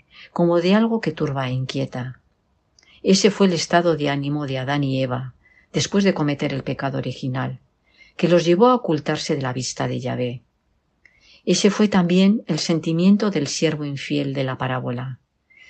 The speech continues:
que esconde bajo tierra el talento recibido, pues pensaba que Dios era exigente,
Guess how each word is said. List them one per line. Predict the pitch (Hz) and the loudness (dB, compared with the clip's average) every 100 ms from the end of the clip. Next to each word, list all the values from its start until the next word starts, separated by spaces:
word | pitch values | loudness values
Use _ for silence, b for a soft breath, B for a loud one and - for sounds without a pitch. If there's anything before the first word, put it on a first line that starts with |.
| B B | B B
que | - | -4
esconde | 151 190 196 208 | 0 6 8 8
bajo | 185 170 151 | 4 -2 -6
tierra | - 156 156 165 196 - | -2 -2 0 -6 -8 -8
el | 131 | -6
talento | 139 131 131 131 | -4 -4 -4 -6
recibido, | 131 127 127 127 127 123 139 _ _ _ _ _ | -10 -8 -8 -8 -8 -10 -12 _ _ _ _ _
pues | 170 156 | 0 2
pensaba | 170 156 - 202 202 | 2 2 2 2 2
que | 170 | 0
Dios | 160 165 165 - - | 0 -2 -2 -8 -2
era | 156 156 151 - | 2 2 0 -6
exigente, | 143 - - - 139 127 127 120 | -8 -6 -10 -8 -6 -6 -8 -10